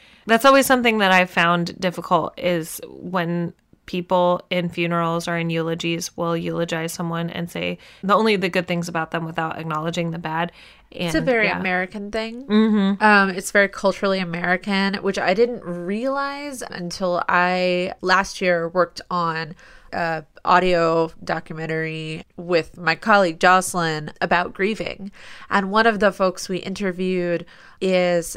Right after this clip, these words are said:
Speaker 2: an American who's living in Germany and was talking about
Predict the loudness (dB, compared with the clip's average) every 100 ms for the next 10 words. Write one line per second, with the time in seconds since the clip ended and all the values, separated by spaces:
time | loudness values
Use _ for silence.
0 | -6 -2 -2 -2 -4 -8 -14 -12 -4 -2
1 | 0 -2 -4 -6 -4 -6 -4 -4 -4 -6
2 | -8 -12 -8 -4 -4 -6 -12 -16 -12 -6
3 | -4 -6 -6 -6 -4 -6 -6 -2 -2 -4
4 | -10 -4 0 0 0